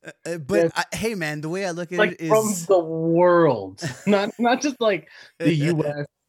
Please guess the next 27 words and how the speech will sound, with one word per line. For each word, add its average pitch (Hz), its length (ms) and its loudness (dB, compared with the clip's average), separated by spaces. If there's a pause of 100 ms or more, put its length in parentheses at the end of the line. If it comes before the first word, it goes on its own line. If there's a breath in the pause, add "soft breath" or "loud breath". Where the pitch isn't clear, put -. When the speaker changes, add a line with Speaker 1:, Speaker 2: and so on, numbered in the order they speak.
(120)
Speaker 2:
just 160 200 -12
the 175 360 2
world. 151 680 2
Speaker 1:
It, 208 200 -4
but 233 200 -2
here's 277 260 -6
the 220 80 -8
thing, 240 360 -8
though. 143 200 -6
It's 156 180 -10
not 226 140 -8
that 240 80 -6
we're 190 140 -4
saying 180 320 -8
she 170 480 -8
is 127 220 -10
terrible. 143 680 -8
I'm 214 140 -12
just 226 160 -8
saying 135 160 -12
she - 140 -12
wasn't 143 240 -10
good 147 140 -10
in 139 60 -12
the 127 100 -12
Beyonce 127 480 -14
sketch. - 460 -20